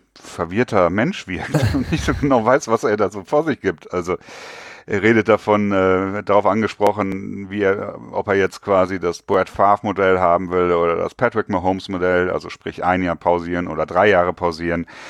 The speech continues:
sagt Dave Gettleman, "Pff, keine Ahnung, wer weiß, was passiert. Ich kann morgen aus dem Haus rausgehen und vom, vom Bus überfahren werden." So ungefähr das, glaub ich, wortwörtlich gesagt. Ähm,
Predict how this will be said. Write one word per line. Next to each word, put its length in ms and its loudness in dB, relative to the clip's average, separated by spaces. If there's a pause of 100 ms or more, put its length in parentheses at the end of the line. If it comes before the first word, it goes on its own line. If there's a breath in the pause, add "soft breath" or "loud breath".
(200 loud breath)
sagt 260 0
Dave 160 2
Gettleman, 400 2
"Pff, 360 -12 (100)
keine 460 -4
Ahnung, 400 0
wer 120 2
weiß, 280 2
was 120 0
passiert. 440 -2
Ich 100 -10
kann 680 0
morgen 260 4
aus 140 4
dem 120 0
Haus 160 2
rausgehen 280 0
und 100 -2
vom, 260 0
vom 160 -4
Bus 160 2
überfahren 480 2
werden." 300 -4
So 140 -6
ungefähr 440 -4
das, 160 -2
glaub 140 -6
ich, 100 -14
wortwörtlich 520 0
gesagt. 500 2 (640 loud breath)
Ähm, 400 0